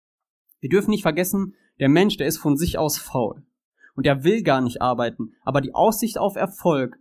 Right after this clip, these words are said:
ist eine der größten Antriebsquellen überhaupt, damit faule Menschen aufstehen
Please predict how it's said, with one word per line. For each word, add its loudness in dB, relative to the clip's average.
ist -8
eine 4
der 0
größten -2
Antriebsquellen -2
überhaupt, -2
damit -4
faule 0
Menschen 0
aufstehen -4